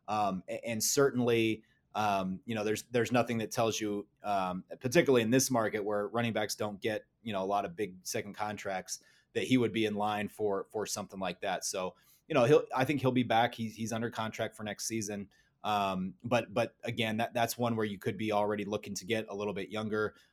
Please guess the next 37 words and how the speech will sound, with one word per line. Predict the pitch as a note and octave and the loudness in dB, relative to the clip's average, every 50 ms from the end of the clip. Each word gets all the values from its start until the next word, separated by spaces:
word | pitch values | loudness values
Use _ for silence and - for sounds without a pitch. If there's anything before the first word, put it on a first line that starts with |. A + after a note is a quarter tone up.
| _ _ - | _ _ -6
looking | A2+ G#2+ A2+ F#2+ | -4 -4 -4 -6
for | - G#2 | -4 -4
somebody | G2 - A2+ A2 G#2 G#2 G2+ | -2 -2 -2 0 0 0 0
in | G2+ G2+ | -2 -4
the | G2 | -6
draft | F2 - G#2 G2 G2+ G2+ G2 G2 - - | -4 -2 0 2 2 2 2 0 -4 -8
that | - F#2+ - | -8 -8 -8
can | - G#2+ F#2+ | -10 -14 -12
come | - - G#2+ G2+ | -8 -6 -4 -2
in | G2+ G2+ G2+ G2 | -2 -2 -2 -2
and, | F#2+ F#2 F2+ _ _ _ _ _ | -4 -6 -6 _ _ _ _ _
and | - G2 G2+ | -8 -6 -4
be, | F#2+ G#2+ G#2 G2+ G2+ - F#2+ | -2 -2 -2 -2 -4 -4 -6
be, | A2+ A#2 A2 A2 G#2 G#2 G2 - F2+ - | -4 -2 -2 -2 -4 -4 -8 -10 -16 -14
you | E2 A2+ | -8 -6
know, | B2+ A2+ | -4 -2
a | G#2+ | 0
little | G#2+ A#2 A#2+ A#2 | 2 2 4 4
bit | B2 A#2+ | 4 4
more | A#2+ B2 A#2+ A2+ | 4 4 4 4
dynamic | A2+ G#2+ G#2+ G#2+ G#2+ G#2+ G#2+ G#2+ G#2+ G#2+ - - - - - | 4 2 0 0 -2 -2 -2 -2 -2 -4 -4 -6 -14 -6 -2
runner. | G#2+ G#2+ G#2+ G#2+ G#2 G#2 G2+ - _ _ _ _ _ - | 0 0 0 0 -2 -2 -4 -6 _ _ _ _ _ -6
Uh, | E2+ D#2+ | -6 -6
Jaleel | E2+ - A#2 A2+ B2 B2 A#2+ | -6 -4 -2 2 4 4 4
McLaughlin | A#2+ A#2 A#2+ A2 G#2+ A2+ A2 - - A#2 A2+ A2+ A2 A2 G2 | 2 2 2 4 4 4 4 4 2 -2 -2 0 -2 -2 -2
will, | G2+ A2 G#2+ G#2 G#2 G2 | -2 -2 0 0 -2 -2
will | F2+ G#2+ G#2 | -2 -4 -4
figure | G2+ - - B2+ A#2+ G#2 A2+ A#2 | -4 -2 -2 -2 0 0 0 -2
into | G2+ A2 G#2+ - A2 | -2 -2 -4 -4 -2
that | A2 G#2+ G#2 G2+ - _ _ _ - | -2 0 -2 -2 -4 _ _ _ -6
role | A#2 A#2 A2+ G#2+ G#2+ G#2+ | 0 2 2 2 2 2
as | G#2 F2+ F2+ | 0 -2 -4
well. | G2 G#2 G#2 G#2+ G#2 | -2 0 0 0 0
He, | G2+ A2+ G#2+ | -2 -4 -6
he, | - G#2 A#2+ A#2 - _ | -8 -8 -8 -8 -10 _
he, | - A#2 A#2+ A#2 | -6 -4 -2 -2
um, | G#2+ G2+ G2 G2 G#2 | -2 -2 -4 -6 -8